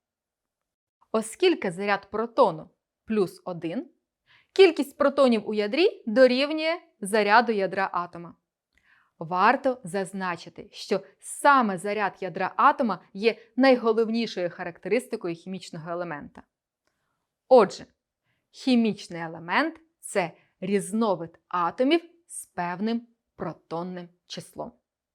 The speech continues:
Протонне число елемента дорівнює його порядковому номеру в періодичній системі.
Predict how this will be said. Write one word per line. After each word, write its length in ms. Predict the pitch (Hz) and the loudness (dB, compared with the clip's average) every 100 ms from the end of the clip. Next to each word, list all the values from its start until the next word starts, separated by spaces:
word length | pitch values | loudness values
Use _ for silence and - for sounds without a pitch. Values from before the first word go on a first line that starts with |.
| _ _ _ _ _ _ _ _ _ _ _ _ _ _ _ | _ _ _ _ _ _ _ _ _ _ _ _ _ _ _
Протонне 460 | - 208 302 269 202 | -4 2 4 4 2
число 340 | - - 190 | -6 -12 -10
елемента 680 | 170 170 170 202 330 330 - | -8 -10 -4 0 2 0 -2
дорівнює 580 | 160 180 175 220 233 208 | -6 -8 -6 -4 -2 -2
його 200 | 180 180 | -4 -8
порядковому 680 | 180 175 180 180 - 170 170 | -12 -8 -8 -8 -12 -14 -10
номеру 360 | 180 226 208 | -2 -2 -2
в 100 | 175 | -6
періодичній 580 | - 170 165 190 190 185 | -12 -10 -4 -4 -4 -14
системі. 580 | 165 175 - 175 147 | -14 -16 -4 -4 -4